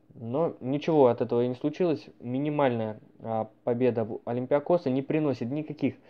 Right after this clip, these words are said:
э, нужных дивидендов команде, и побеждает именно Вулверхэмптон благодаря двум забитым голам на выезде.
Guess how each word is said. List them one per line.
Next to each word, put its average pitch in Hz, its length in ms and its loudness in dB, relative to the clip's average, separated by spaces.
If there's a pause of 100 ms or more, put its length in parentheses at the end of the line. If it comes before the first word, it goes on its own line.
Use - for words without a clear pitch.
(340)
э, 113 440 -2
нужных 123 380 0
дивидендов 143 500 0
команде, 139 420 0
и 147 260 -4
побеждает 113 760 0
именно 117 480 -8 (320)
Вулверхэмптон 127 600 -4
благодаря 113 340 -2
двум 131 300 -4
забитым 120 340 -6
голам 117 300 -2
на 120 80 -2
выезде. 117 380 -4